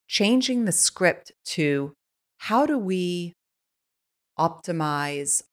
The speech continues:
our metabolism? Like, how do we take the food that we're eating and convert it efficiently into energy?"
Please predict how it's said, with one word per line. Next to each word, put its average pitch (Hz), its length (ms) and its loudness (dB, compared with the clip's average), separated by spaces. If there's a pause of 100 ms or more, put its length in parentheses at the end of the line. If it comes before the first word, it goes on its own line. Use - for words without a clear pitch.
our 143 500 0 (200)
metabolism? 151 800 -2
Like, - 140 -6
how 185 280 0
do 254 80 2
we 220 200 -4
take 160 460 -10 (500)
the 139 60 -14
food 233 440 -4
that 247 180 0
we're 262 240 -2
eating 143 460 -6 (400)
and 143 180 -2
convert 170 540 -2
it 208 240 -4
efficiently 151 1000 -6 (180)
into 147 320 -8
energy?" 147 500 -6